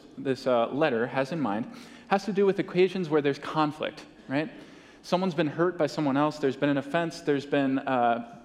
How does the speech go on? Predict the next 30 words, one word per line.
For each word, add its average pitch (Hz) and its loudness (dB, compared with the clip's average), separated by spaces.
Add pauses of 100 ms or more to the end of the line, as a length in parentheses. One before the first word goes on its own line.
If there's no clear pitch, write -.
(140)
there's 156 0
been 160 0
an 147 2
injury, 151 0
so 123 -2
to 117 0
speak. 101 -8 (240)
Maybe 151 2
physically, 165 0
maybe 147 2
who 160 0
knows 156 0
what, 135 2
but, 131 2 (260)
uh, 139 6
one 156 0
party, 156 2
one 151 0
person 175 0
has 120 0
been 127 0
hurt 139 -2
by 123 -2
another. 123 -2 (920)
And 160 -2
so 208 4
the 185 6
question 151 0
is, 131 -2
what, 190 2